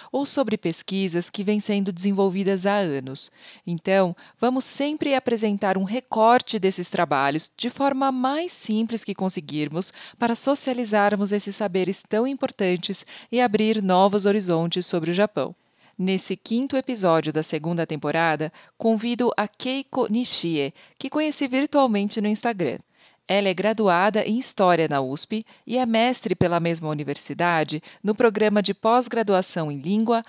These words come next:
Literatura e Cultura Japonesa.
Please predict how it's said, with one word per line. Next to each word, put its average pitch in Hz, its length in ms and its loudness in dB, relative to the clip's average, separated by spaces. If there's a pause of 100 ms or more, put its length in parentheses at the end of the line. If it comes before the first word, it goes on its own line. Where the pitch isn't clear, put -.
(140)
Literatura 226 880 0
e 226 120 -4
Cultura 214 420 0
Japonesa. 175 720 -2